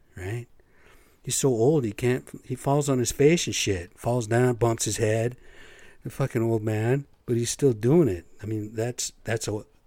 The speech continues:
do you, what do they say? A life well lived. Hell yes.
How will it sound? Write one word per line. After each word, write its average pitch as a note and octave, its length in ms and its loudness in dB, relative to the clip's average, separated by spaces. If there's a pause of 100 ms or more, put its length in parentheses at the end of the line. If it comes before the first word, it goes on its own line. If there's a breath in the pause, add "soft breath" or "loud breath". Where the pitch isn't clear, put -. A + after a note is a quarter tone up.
do B2 80 -2
you, B2 200 -2
what B2+ 140 -2
do C#3 60 2
they C3+ 80 2
say? D3 360 -2 (600 loud breath)
A G#2 100 -10
life B2 680 -4 (300)
well G2 460 -4 (260)
lived. G2 680 -4 (580)
Hell C3+ 480 -2
yes. A2+ 640 -2